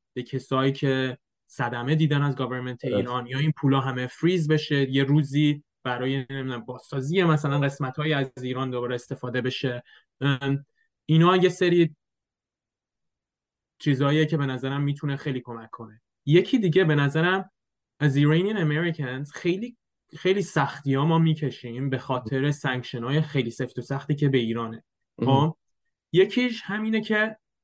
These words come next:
Speaker 1: توی شرایط الان ایران شاید خیلی خوب بودش که ما می‌تونستیم به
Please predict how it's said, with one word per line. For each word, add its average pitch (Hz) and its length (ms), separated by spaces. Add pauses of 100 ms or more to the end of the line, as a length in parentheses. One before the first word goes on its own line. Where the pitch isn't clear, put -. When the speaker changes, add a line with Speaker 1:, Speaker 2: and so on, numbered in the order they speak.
(200)
Speaker 1:
توی 170 220
شرایط 160 600
الان 147 320
ایران 143 640
شاید 165 300
خیلی 170 320
خوب 151 260
بودش 156 260
که 165 80
ما 156 120
می‌تونستیم 160 580
به 143 140